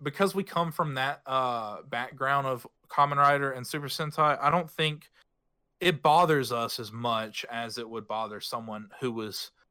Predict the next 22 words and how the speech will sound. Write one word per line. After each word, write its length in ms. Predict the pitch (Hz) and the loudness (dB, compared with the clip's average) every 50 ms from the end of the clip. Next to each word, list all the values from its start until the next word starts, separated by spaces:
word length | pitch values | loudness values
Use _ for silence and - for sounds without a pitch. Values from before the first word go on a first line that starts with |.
| _ _ _ _ _ | _ _ _ _ _
coming 420 | - - 165 151 143 135 131 123 | -6 -2 -2 -2 -2 -4 -8 -8
from, 340 | 113 - - 139 123 120 120 | -12 -8 -4 -2 -2 -2 -4
example, 680 | 117 104 - - 117 117 107 98 110 107 104 104 98 _ - | -6 -10 -8 -6 -6 -6 -6 -8 -8 -10 -10 -10 -12 _ -12
like, 160 | 104 101 - | -12 -10 -10
a 260 | 104 101 98 98 98 _ _ _ _ _ _ _ _ _ - | -10 -10 -10 -12 -14 _ _ _ _ _ _ _ _ _ -14
Showa 720 | - - - - 165 147 139 135 131 123 120 117 117 113 - - | -10 -6 -2 0 2 2 2 2 2 0 0 0 -2 -4 -6 -4
Ultraman, 680 | 127 131 127 - - 123 113 110 107 104 101 104 104 | -4 -4 -4 -6 -6 -8 -6 -6 -6 -6 -6 -8 -10
and 120 | 104 110 107 | -10 -10 -10
they're 100 | 110 107 | -10 -8
trying 260 | - - 117 113 110 | -4 0 0 0 0
to 40 | 107 | -2
get 160 | 101 110 110 | -4 -6 -6
into 240 | 107 107 101 - - | -6 -8 -10 -12 -14
the 80 | 107 107 | -12 -10
newer 300 | 110 113 113 104 101 98 | -8 -8 -6 -6 -8 -8
stuff, 340 | - - - 104 95 - | -10 -10 -8 -8 -8 -8
and 100 | - 101 104 | -10 -12 -12
it's 100 | 98 - | -10 -10
such 260 | - 113 101 - - | -10 -10 -10 -12 -14
a 40 | 101 | -16
jarring 500 | 101 - 113 101 104 101 98 95 98 95 | -14 -10 -8 -6 -6 -6 -8 -8 -12 -14
thing. 380 | - - 104 101 98 98 101 | -14 -14 -14 -14 -14 -16 -18